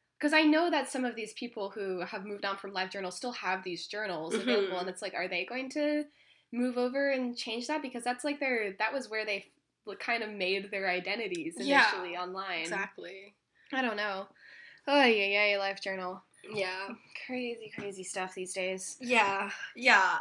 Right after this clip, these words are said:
Speaker 2: and, and I think, I think with the sort of,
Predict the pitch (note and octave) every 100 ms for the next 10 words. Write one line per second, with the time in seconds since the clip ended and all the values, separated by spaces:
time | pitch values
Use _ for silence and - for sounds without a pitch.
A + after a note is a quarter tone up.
0 | - G#3+ G#3+ G#3 - - - _ - A#3+
1 | A#3+ C4 C4 - _ _ _ _ _ _
2 | - _ _ _ _ _ _ _ _ _
3 | A#3+ C#4 E4 - _ - _ - B3 C4
4 | A#3+ C4 B3+ C#4+ C#4 C4 A#3+ A#3